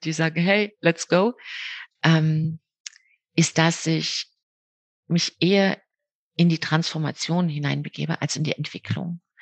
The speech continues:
Also wenn wir mit Charisma arbeiten, das sage ich auch mit jedem, mit dem ich, äh, zusammen arbeite. Und wenn das jemand anders sieht, dann finde ich das auch großartig, aber da bin ich immer nicht die Richtige. Äh, wenn man zu mir kommt, geht's um Transformation, nicht um,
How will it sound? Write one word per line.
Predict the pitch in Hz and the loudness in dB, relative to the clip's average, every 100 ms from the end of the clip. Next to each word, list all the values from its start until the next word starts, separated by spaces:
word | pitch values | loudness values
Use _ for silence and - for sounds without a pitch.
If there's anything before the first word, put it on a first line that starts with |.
| - | -18
Also | - 151 | -10 0
wenn | 160 | 4
wir | 180 | 6
mit | 170 - | 4 2
Charisma | 156 165 160 151 | 0 2 0 -4
arbeiten, | - 156 196 214 226 233 - - - | 0 2 2 0 -8 -12 -16 -20 -16
das | 165 | -10
sage | - - | -6 -2
ich | 190 - | 2 0
auch | 175 | 2
mit | 180 - | -4 0
jedem, | 170 175 170 - - - - | 0 0 -4 -8 -20 -20 -8
mit | 156 | -4
dem | - 151 147 151 151 - | 0 2 2 0 -2 -8
ich, | - 151 - - | -2 -2 -2 -8
äh, | - 151 151 151 | -4 -2 -2 -8
zusammen | - 156 156 | -6 0 0
arbeite. | - 170 196 196 196 196 202 196 - - - - _ | 2 4 4 4 2 0 -4 -4 -12 -16 -18 -20 _
Und | 151 151 156 147 143 - | 2 4 4 2 -4 -4
wenn | 160 151 | 2 2
das | 156 | 2
jemand | 147 - | 0 0
anders | 160 180 170 | 0 2 2
sieht, | - 160 | 0 -2
dann | 160 | -2
finde | 160 160 | 0 -2
ich | |
das | 156 147 | 0 0
auch | 143 | -2
großartig, | - 180 - 170 175 - | -2 -4 -2 -4 -4 -2
aber | 156 | -2
da | |
bin | - 165 | 0 0
ich | 160 | 0
immer | 160 | 0
nicht | 156 160 | 0 0
die | 156 | -4
Richtige. | 165 170 175 170 170 - - - - | -4 -4 -2 -2 -4 -12 -14 -16 -4
Äh, | - 156 | 4 4
wenn | 156 | 6
man | 165 | 2
zu | 165 151 | 2 0
mir | 156 | 0
kommt, | 156 156 151 | 0 -4 -4
geht's | 127 - | -8 -10
um | 147 | -12
Transformation, | - 143 151 - 156 - - - - 170 170 _ - | -8 -8 -8 -8 -10 -8 -8 -8 -8 -10 -12 _ -2
nicht | 160 160 - | 0 0 0
um, | 156 | -4